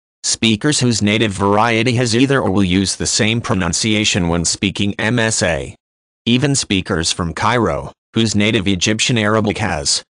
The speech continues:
normally use when speaking M S A. The Persian Gulf speakers is the only variant pronunciation which isn't found in M S A,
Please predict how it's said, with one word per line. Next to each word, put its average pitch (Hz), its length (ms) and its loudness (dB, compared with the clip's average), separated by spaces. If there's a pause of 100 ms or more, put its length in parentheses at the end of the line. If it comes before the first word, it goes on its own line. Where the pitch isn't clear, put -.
(120)
normally 127 440 4
use 123 360 2
when 123 180 2
speaking 101 480 -2
M 110 240 -2
S 110 240 0
A. 71 320 -2 (500)
The 110 200 2
Persian 92 460 0
Gulf 110 280 2
speakers 107 540 -2
is 98 140 -2
the 110 160 2
only 147 260 2
variant 104 480 0
pronunciation 107 800 0
which 85 180 -2
isn't 101 240 -2
found 95 360 -2
in 92 80 -2
M 113 200 -2
S 110 220 -2
A, 101 340 -2